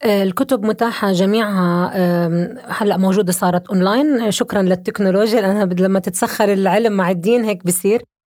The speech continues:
ففي موقع البهائي الرسمي اللي هو بهائي دوت أورج، وفي من نفس هذا الموقع ممكن ندخل على مكتبة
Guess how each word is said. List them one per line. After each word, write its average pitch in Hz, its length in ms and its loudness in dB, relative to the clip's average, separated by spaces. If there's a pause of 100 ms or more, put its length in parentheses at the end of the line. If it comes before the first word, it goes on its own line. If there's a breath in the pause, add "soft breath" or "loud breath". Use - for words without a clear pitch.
(300)
ففي 196 840 0
موقع 214 360 0
البهائي 185 420 0
الرسمي 190 400 0
اللي 175 120 0
هو 190 160 0
بهائي 185 340 -2
دوت 180 220 -2
أورج، 247 400 0
وفي 247 400 -2
من 226 200 0
نفس 262 280 -4
هذا 233 160 -2
الموقع 240 480 -2
ممكن 220 400 -2
ندخل 208 280 -2
على 185 160 0
مكتبة 185 360 -2